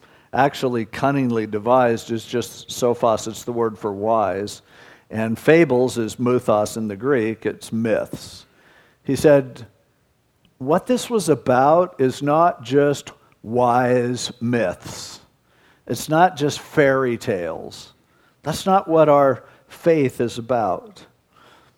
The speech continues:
Because he says, "When we made known to you the power and coming of our Lord Jesus Christ,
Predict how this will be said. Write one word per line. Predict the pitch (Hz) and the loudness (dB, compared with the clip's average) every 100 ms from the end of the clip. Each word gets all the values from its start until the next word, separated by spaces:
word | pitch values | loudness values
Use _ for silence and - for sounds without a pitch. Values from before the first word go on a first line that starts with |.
| _ _ _ _ 113 120 | _ _ _ _ -12 -8
Because | 127 143 139 | -2 2 2
he | 135 | 0
says, | 123 127 123 120 - - - _ _ _ _ | -2 0 0 0 -4 -14 -20 _ _ _ _
"When | 123 131 | -6 -2
we | 135 | 0
made | 139 135 127 123 | 2 2 2 0
known | 131 156 214 226 202 | 0 2 2 0 -4
to | - 123 | -2 -4
you | 113 117 117 | -2 -4 -4
the | 113 | -6
power | - 147 135 165 190 190 180 | -4 0 2 2 0 -2 -4
and | 120 113 110 | -6 -8 -8
coming | - 156 156 165 165 165 | -6 -4 -4 -4 -6 -6
of | - 110 | -4 -4
our | 113 110 | -2 -2
Lord | 113 127 135 | 0 0 0
Jesus | 139 127 127 123 | -2 -6 -6 -12
Christ, | - 104 95 92 98 95 - | -10 -6 -6 -6 -8 -10 -20